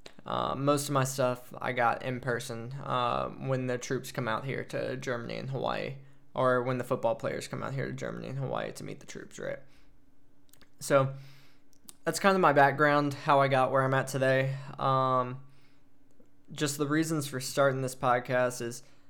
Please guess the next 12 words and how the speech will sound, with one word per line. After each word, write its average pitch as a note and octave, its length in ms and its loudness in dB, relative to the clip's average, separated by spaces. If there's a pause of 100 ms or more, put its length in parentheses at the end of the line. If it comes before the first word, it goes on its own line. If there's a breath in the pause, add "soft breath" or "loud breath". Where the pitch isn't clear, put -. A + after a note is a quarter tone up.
(260 soft breath)
I C#3+ 100 4
love C#3+ 220 6
football, - 340 -2
y'all, B2 360 -2 (200)
and B2+ 300 -2 (140)
<laughs> D3 120 -2 (200)
I C3 100 -4
can't C3+ 260 0
get C3 140 0
enough A2+ 280 -8
of G2+ 100 -10
it. F#2+ 200 -10